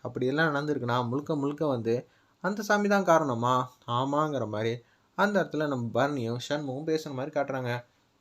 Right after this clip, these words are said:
ஒரு பக்கம் கோயிலுக்கு வந்து போயிட்டாங்க, அதாவது நம்ம சூடாமணியை பார்க்கறதுக்காக வந்து போயிட்டு வரேன்னு சொல்லிட்டு பஸ்ல ஏறி அங்க வெயிட் பண்ணிட்டு இருக்காங்க. சூடாமணி முன்னாடி வந்து நிக்கிறாங்க.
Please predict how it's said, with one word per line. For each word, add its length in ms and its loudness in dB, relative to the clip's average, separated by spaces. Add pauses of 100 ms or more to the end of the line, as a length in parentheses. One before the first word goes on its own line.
(120)
ஒரு 200 0
பக்கம் 340 -2 (220)
கோயிலுக்கு 380 4
வந்து 200 -2 (240)
போயிட்டாங்க, 440 -2 (100)
அதாவது 500 2 (500)
நம்ம 140 -2
சூடாமணியை 460 2
பார்க்கறதுக்காக 520 2
வந்து 200 0 (140)
போயிட்டு 280 -2
வரேன்னு 260 -2
சொல்லிட்டு 280 -4 (280)
பஸ்ல 320 -2
ஏறி 200 0
அங்க 160 -4
வெயிட் 200 -2
பண்ணிட்டு 260 -4
இருக்காங்க. 280 0 (760)
சூடாமணி 520 6 (300)
முன்னாடி 340 6
வந்து 180 2
நிக்கிறாங்க. 420 4